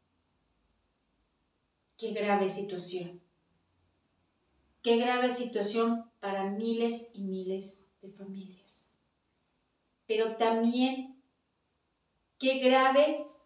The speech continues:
que aquellos seguidores hayan optado por tomar esos brebajes, por esos brebajes que preparaba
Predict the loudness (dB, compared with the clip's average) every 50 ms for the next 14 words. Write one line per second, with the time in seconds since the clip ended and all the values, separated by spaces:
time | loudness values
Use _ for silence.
0 | _ _ -6 -6 -6 -4 -4 -4 -2 0 2 4 4 4 4 2 0 0 0 0
1 | 0 0 0 2 4 4 6 6 4 2 0 -2 -6 -10 -10 -14 -20 _ _ _
2 | _ _ _ _ _ _ _ _ _ _ _ -4 -2 0 0 0 2 2 2 2
3 | 0 -2 -6 -10 -10 -8 -6 -6 -6 -8 -10 -8 -6 -4 -2 -2 -2 -4 -6 -8
4 | -12 -16 _ _ _ _ -4 -2 0 0 -2 -4 -6 -10 -14 -20 _ _ _ _
5 | _ _ _ 0 2 2 4 4 4 4 4 4 2 0 0 -2 -2 0 0 2
6 | 2 4 4 4 4 2 0 -2 -8 -10 -10 -10 -10 -12 -14 -18 _ _ _ _
7 | _ _ _ _ _ _ _ _ _ _ _ _ _ _ _ _ _ _ _ _
8 | _ _ _ _ _ _ _ _ _ _ _ _ _ _ _ _ _ 4 4 4
9 | 4 0 0 0 0 2 6 6 6 8 8 8 10 10 8 6 2 0 -2 -2
10 | -2 -4 -4 -2 0 0 0 0 0 0 0 0 0 2 2 0 0 0 -2 -4
11 | -6 -10 -16 -20